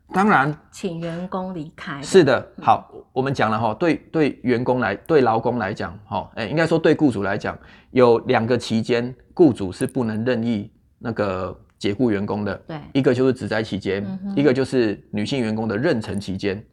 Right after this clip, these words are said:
Speaker 1: 就是怀孕期间。
Speaker 2: 嗯。
Speaker 1: 这两个，这两个期间是不能任意解雇员工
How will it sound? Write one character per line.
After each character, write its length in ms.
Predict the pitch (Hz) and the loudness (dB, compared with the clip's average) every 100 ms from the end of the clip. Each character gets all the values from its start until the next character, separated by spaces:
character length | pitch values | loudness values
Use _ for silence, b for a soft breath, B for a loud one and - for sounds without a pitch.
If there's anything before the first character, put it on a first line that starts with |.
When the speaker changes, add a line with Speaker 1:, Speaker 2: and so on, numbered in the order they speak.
| _ | _
Speaker 1:
就 100 | 131 | -4
是 40 | |
怀 300 | 139 - 101 | -2 -2 -2
孕 180 | 117 117 | 0 -2
期 160 | - 92 | -4 -6
间。 240 | 104 98 190 | -4 -4 -6
Speaker 2:
嗯。 240 | 185 - | -10 -4
Speaker 1:
这 140 | - 196 | 2 4
两 240 | 120 104 | 4 0
个， 440 | 110 110 104 101 98 _ _ | -2 0 0 -2 -6 _ _
这 100 | - | -2
两 140 | 135 107 | 0 0
个 80 | 110 | -4
期 180 | - | -4
间 200 | 113 117 | -2 -2
是 120 | 123 131 | -2 -6
不 380 | - - 147 | -6 0 2
能 200 | 110 104 | 2 0
任 220 | 120 117 113 | 0 0 0
意 200 | 110 101 | -2 -4
解 220 | - 104 95 | -8 -6 -4
雇 200 | 120 101 | -2 -2
员 160 | 90 | -4
工 240 | 101 92 | -6 -6